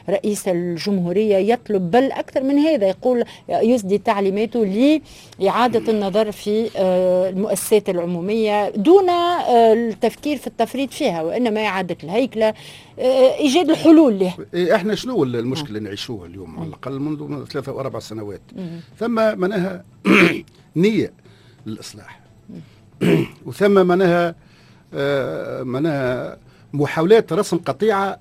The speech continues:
Speaker 2: لمعناها تجارب معناها الماضي.
Speaker 1: مم.
Speaker 2: ولكن الطريق اللي نسلكوا فيه غلط إلى حد الآن.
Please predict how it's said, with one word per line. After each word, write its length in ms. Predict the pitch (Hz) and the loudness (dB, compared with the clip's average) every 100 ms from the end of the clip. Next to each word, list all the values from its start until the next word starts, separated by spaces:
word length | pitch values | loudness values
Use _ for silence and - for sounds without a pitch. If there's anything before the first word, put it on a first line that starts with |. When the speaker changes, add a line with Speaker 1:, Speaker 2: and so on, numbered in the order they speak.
| - | -10
Speaker 2:
لمعناها 880 | 143 170 190 175 147 160 170 151 151 | -4 -2 0 0 -2 -2 -2 -2 -4
تجارب 460 | 139 127 165 165 | -4 -2 0 0
معناها 220 | 143 143 123 | -2 -4 -2
الماضي. 400 | 127 139 87 85 - - | 0 0 -2 -12 -20 -20
Speaker 1:
مم. 60 | 170 147 | -16 -4
Speaker 2:
ولكن 380 | 170 254 311 285 | 0 0 2 0
الطريق 400 | - 240 311 247 | 0 -2 -2 -4
اللي 100 | 233 | -12
نسلكوا 280 | - 202 208 | -12 -14 -10
فيه 100 | 220 | -6
غلط 260 | 139 - - - _ _ _ _ _ - | -6 -8 -20 -20 _ _ _ _ _ -18
إلى 100 | 127 | -14
حد 200 | 143 123 | -10 -12
الآن. 260 | 120 104 | -12 -16